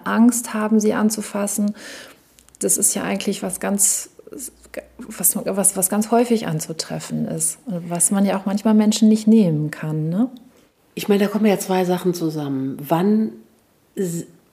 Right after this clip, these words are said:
Speaker 2: haben wir wirklich mal von jemandem Abschied genommen, dass wir an ein Totenbett rantreten konnten, wenn es jetzt nicht unsere eigene Mutter, unser Vater, unser Großvater war,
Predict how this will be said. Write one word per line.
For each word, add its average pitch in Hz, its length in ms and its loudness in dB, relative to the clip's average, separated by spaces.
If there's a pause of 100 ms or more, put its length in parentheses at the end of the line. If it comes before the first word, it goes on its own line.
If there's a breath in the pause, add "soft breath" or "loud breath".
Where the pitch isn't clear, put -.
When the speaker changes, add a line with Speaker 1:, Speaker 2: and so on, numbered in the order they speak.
(120)
Speaker 2:
haben 190 300 0
wir 180 240 4
wirklich 190 320 -2
mal 190 100 -2
von 185 200 -2
jemandem 170 460 2
Abschied - 600 -8
genommen, 165 640 -2 (2500 loud breath)
dass 196 340 0
wir 190 160 4
an 196 160 2
ein 190 80 -4
Totenbett 185 680 -2
rantreten 165 640 -6
konnten, 156 400 -4
wenn 175 160 2
es - 240 -6
jetzt 175 240 -4
nicht 180 460 -2 (420)
unsere 165 340 -6
eigene 175 280 -2
Mutter, 180 580 -2
unser 165 260 -4
Vater, 156 680 -6 (840 loud breath)
unser 170 240 4
Großvater 175 720 -2
war, - 300 -16